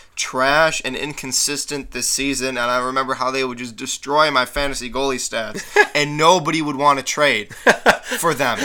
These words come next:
Speaker 1: because they're garbage. You never know which one is gonna start, and the one who starts chokes, and then the one that you kept on the bench ends up playing the rest of the game,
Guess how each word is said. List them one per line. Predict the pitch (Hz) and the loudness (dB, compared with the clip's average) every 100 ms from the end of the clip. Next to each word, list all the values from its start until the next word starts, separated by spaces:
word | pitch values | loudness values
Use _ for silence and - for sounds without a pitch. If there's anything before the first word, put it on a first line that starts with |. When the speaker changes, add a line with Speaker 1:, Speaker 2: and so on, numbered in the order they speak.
| - | -2
Speaker 1:
because | 180 175 185 165 | 0 4 4 6
they're | 196 214 | 6 4
garbage. | 160 180 240 277 - 107 101 - - - | 4 4 6 6 2 -2 -4 -10 -14 -14
You | 156 | -4
never | 185 254 285 | 2 4 6
know | 269 | 6
which | 262 - | 6 4
one | 240 233 | 4 4
is | - | 2
gonna | 208 | 2
start, | 175 - 202 180 170 - - | 2 8 8 8 4 -12 -6
and | 180 | -2
the | 190 | 6
one | 208 233 | 6 6
who | 208 | 4
starts | 190 - 220 202 - | 0 8 8 8 4
chokes, | - 220 190 175 - - - - - - | 2 6 6 6 2 -2 -4 -16 -20 -4
and | 170 180 | -2 2
then | 175 175 - | 2 2 -6
the | 151 | -6
one | 170 214 214 | 4 6 6
that | 202 | -2
you | |
kept | - 208 208 | 0 2 2
on | 185 | 0
the | 160 | 2
bench | 196 196 - | 4 4 2
ends | 175 170 | -4 0
up | 175 | -2
playing | - 175 | 0 -2
the | 175 | 0
rest | 170 156 | 0 0
of | |
the | 151 | -4
game, | 143 151 151 143 | -2 0 -2 -4